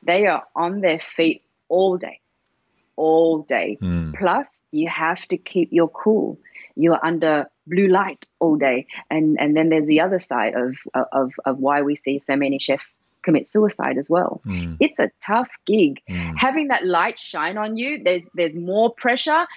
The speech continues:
Speaker 1: but then this, this is when we surround ourselves with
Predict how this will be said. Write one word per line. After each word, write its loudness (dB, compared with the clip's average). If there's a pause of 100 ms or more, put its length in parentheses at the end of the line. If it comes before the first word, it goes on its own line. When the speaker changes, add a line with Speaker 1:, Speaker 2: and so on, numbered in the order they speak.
(220)
Speaker 1:
but -2
then -4
this, 0
this -4
is -6
when 2
we 4
surround -2
ourselves -4
with 0